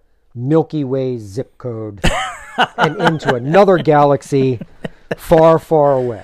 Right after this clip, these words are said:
Speaker 2: Oh, I love it. I, I, I love the reference. I love the reference. When, when it's all said and done, um, and I know this, this has probably been asked, but I, I, I'll, I'll, uh, I'll ask it in another way.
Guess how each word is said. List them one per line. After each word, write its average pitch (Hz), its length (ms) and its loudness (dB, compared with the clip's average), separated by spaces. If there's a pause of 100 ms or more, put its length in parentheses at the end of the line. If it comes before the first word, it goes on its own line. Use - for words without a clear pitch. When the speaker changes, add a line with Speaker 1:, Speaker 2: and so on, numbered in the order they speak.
(140)
Speaker 2:
Oh, 165 260 4
I 147 100 4
love 147 300 -2
it. 117 180 -6
I, 151 180 2
I, 160 160 -2
I 151 160 0
love 151 360 4
the 143 120 4
reference. 127 600 2
I 143 120 4
love 131 320 -2
the 120 100 -8
reference. 110 720 -10 (960)
When, 185 560 2
when 180 180 -2
it's 175 240 -4
all 220 240 2
said 208 300 -4
and 165 160 -6
done, 131 600 -4 (400)
um, 123 720 0 (1400)
and 143 100 -2
I 143 80 4
know 156 240 2
this, 139 240 -6
this 131 260 -6
has 127 140 -10
probably 240 480 -2
been 139 240 -8
asked, 123 380 -8
but - 120 -2
I, 131 120 0
I, 131 180 -4
I'll, 117 260 -4
I'll, 131 300 0
uh, 117 400 2 (100)
I'll 135 180 0
ask 139 340 -6
it 135 140 -4
in 123 160 -8
another 113 340 -4
way. 98 400 -12